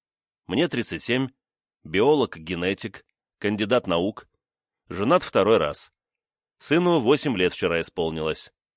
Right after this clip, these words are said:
Живу в Саратове. Вот, пожалуй, и все про меня.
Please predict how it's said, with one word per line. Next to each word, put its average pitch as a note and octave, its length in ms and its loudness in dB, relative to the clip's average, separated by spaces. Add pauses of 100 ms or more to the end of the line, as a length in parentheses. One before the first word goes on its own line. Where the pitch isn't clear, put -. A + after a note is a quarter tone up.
(280)
Живу A2+ 300 -2
в - 60 -6
Саратове. E2 580 0 (720)
Вот, D3 260 -2
пожалуй, D3+ 580 2 (100)
и B2 100 -2
все B2 260 -2
про G#2 160 0
меня. D#2 380 -4